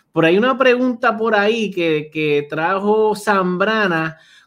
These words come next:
¿cuándo vendrán más cargadores para carros eléctricos en Puerto Rico? Bueno, te voy a decir algo. Estos son muchos chavos, esto es más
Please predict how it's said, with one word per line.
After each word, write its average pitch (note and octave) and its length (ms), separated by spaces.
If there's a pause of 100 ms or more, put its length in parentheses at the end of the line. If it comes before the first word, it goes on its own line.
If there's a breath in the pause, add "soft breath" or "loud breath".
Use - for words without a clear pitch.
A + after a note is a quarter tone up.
¿cuándo B3 760
vendrán G#3+ 400
más A3 200
cargadores G3+ 460
para F#3+ 220
carros F3+ 220
eléctricos F#3+ 420
en F#3 180
Puerto C#3+ 500
Rico? C#3+ 340
Bueno, B2+ 300
te B2 80
voy C3+ 160
a E3+ 60
decir F3+ 220
algo. A#2 300 (560 soft breath)
Estos D#3+ 260
son B3 120
muchos A#3+ 260
chavos, F#3+ 420
esto F3+ 200
es G#3+ 60
más G#3 320